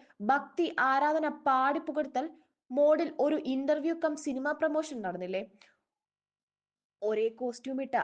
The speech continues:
വിവിധ അവതാരകരുടെ അടുത്ത് ഏതാണ്ട് അതുപോലെയാണ് ഈ ഇന്റർവ്യൂകളുടെ സംവിധാനവും ഒരേ പി ആർ ടീമാണെന്ന് തോന്നുന്നു. ഒരേപോലുള്ള കോസ്റ്റ്യൂം,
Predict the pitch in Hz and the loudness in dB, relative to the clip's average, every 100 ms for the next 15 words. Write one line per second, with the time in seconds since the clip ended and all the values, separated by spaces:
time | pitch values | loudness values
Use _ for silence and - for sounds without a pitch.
0 | - 214 254 294 294 - 254 269 285 285 | -2 -4 -2 0 0 0 0 0 -2 -2
1 | 285 294 285 262 262 196 185 _ - - | -2 -2 -2 -4 -2 -4 -4 _ -4 0
2 | 392 392 320 - 269 294 330 370 392 330 | 2 2 2 2 0 0 0 0 0 0
3 | 226 - 302 359 349 330 349 320 330 320 | 0 -2 2 2 2 0 -2 -2 -2 -2
4 | 269 - - 285 277 285 320 285 254 262 | -2 -6 -4 -4 -2 -2 -2 -2 -4 -6
5 | - _ - 349 392 - - 294 294 330 | -18 _ 0 2 2 -2 -2 0 2 2
6 | 330 320 240 170 180 180 185 190 196 202 | 0 -4 -4 -6 -8 -10 -10 -10 -12 -14
7 | - - - 226 254 254 262 254 247 - | -20 -4 0 2 2 2 2 2 0 0
8 | 240 254 - 294 | -4 -4 -6 -8